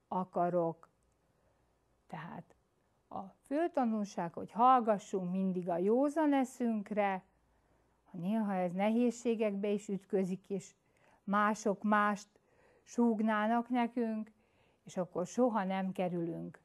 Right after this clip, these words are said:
bajba. Ajánlanák nektek még az óra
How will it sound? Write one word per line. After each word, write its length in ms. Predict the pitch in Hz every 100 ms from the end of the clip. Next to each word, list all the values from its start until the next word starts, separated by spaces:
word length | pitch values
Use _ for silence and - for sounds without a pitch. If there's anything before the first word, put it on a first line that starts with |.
| _ _ _ _ 180
bajba. 640 | 185 175 165 165 175 180 _ _ _ _ _ _ _ _ _ _ _ _ _ _ _ _
Ajánlanák 880 | - 277 294 226 220 208 190 185 180
nektek 480 | 208 202 - 196 185
még 280 | 202 185 175
az 180 | 185 175
óra 540 | 247 214 190 175 175